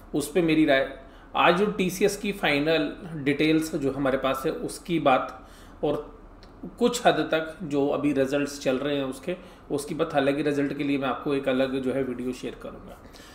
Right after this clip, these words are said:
देखिएगा, सबसे पहली बात टीसीएस के बारे में मेरी राय। पहली बात तो ये कि जो टाटा Group की बेहतरीन company है, एक number company है, इसमें कोई डाउट नहीं है।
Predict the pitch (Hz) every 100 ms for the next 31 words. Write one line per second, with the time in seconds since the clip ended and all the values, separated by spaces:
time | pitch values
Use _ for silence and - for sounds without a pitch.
0 | - - 160 160 190 180 190 170 208 165
1 | 160 156 156 - 156 156 180 165 - 131
2 | 120 123 135 127 127 120 117 117 - -
3 | - - 156 143 196 165 160 175 165 160
4 | 165 160 165 - 143 170 165 151 147 -
5 | 151 - - 135 147 147 139 123 131 127
6 | 127 135 - - - - - - - 170
7 | 175 160 147 135 135 117 113 131 127 139
8 | - 139 151 139 139 123 110 107 - -
9 | -